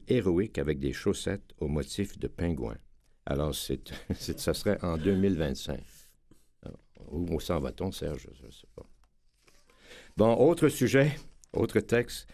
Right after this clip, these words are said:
une fois qui souligne une tendance qui semble s'installer, c'est le mariage entre la musique populaire et la musique classique. « Soignez votre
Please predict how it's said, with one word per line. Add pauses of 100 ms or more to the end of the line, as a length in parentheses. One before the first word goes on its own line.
(240)
une
fois
qui
souligne
une
tendance
qui
semble
s'installer,
c'est
le
mariage
entre
la
musique
populaire (100)
et
la
musique (220)
classique. « (460)
Soignez
votre